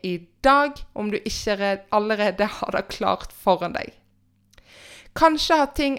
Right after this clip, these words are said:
endret seg såpass mye at det er på tide å se på målene dine, om de fortsatt er, la oss si, relevante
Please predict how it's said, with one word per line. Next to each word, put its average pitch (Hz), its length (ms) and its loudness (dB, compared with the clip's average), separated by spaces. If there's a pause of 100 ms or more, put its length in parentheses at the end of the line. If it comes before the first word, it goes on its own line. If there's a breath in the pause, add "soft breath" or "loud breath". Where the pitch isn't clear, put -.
endret 233 360 0
seg 208 160 -4
såpass - 880 -2 (360 soft breath)
mye 233 540 -2 (220)
at 254 120 -2
det 269 100 4
er 262 60 -6
på 269 120 -2
tide 254 520 -2
å - 120 -2
se - 360 -2
på 240 160 -4
målene 220 380 0
dine, 196 300 -2 (680 soft breath)
om 233 160 2
de 233 80 4
fortsatt 226 560 -4
er, 208 220 2 (260 loud breath)
la 214 160 4
oss 214 140 -4
si, 208 180 0 (200)
relevante 202 720 2